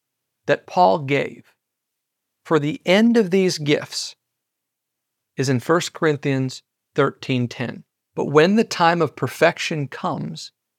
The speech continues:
these partial things," speaking of the gifts, "these partial things will become useless."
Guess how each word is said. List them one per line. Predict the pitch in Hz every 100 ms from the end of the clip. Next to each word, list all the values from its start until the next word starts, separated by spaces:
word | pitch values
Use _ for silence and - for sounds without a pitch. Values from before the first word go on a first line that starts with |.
| _ _ _ _ _ -
these | 143 131 - _ _ _
partial | - 190 196 - 190
things," | - - 180 120 131 170 - _ _
speaking | - - 135 143 131
of | 127
the | 156
gifts, | 151 147 147 - - _ _
"these | - 135
partial | - - 175 - 196
things | - 151 139 139
will | 143
become | 135 147 - 151 -
useless." | 165 165 190 - - - - - -